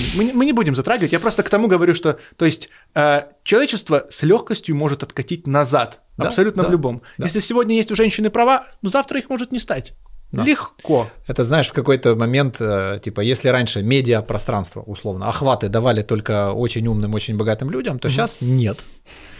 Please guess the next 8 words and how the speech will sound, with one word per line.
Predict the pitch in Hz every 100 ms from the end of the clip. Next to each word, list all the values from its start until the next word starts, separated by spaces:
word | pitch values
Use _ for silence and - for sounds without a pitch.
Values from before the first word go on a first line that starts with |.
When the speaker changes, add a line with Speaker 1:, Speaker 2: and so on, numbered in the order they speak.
| - - - - -
Speaker 2:
И | 220
как | 262 180
бы | 151
мы | 147 180
видим, | 226 196 170
что, | - 165 160 156 151 147 143 135
э, | - 123 127 123 120 120 120 120 120
ну, | 156 117